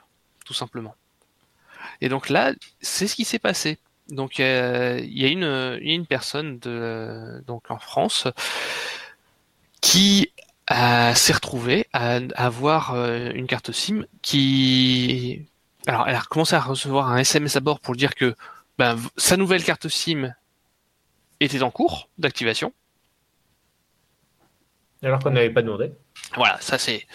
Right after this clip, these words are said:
Speaker 1: c'est étrange. Euh, donc immédiatement, elle a demandé à bloquer. Alors c'est elle, c'est,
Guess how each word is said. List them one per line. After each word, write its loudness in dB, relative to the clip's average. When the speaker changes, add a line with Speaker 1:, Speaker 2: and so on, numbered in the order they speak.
Speaker 1:
c'est -2
étrange. 2
Euh, 2
donc 0
immédiatement, 2
elle 4
a 4
demandé 0
à 4
bloquer. -4
Alors -4
c'est -6
elle, 2
c'est, -4